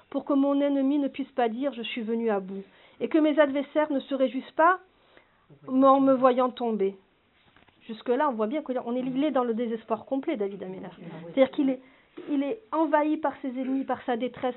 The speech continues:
mo-, morale et physique. Alors, regardez la suite. Or moi, j'ai confiance en ta bonté. Mon cœur est joyeux de ton secours. Je veux chanter l'Éternel, car il me comble de bienfaits.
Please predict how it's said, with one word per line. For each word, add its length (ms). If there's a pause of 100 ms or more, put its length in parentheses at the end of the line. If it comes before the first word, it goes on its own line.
(100)
mo-, 180 (680)
morale 540
et 60
physique. 680 (440)
Alors, 180
regardez 280
la 120
suite. 300 (800)
Or 200
moi, 280
j'ai 140
confiance 480
en 100
ta 160
bonté. 420 (440)
Mon 180
cœur 280
est 120
joyeux 400
de 100
ton 200
secours. 520
Je 80
veux 140
chanter 460
l'Éternel, 600
car 160
il 120
me 100
comble 280
de 80
bienfaits. 440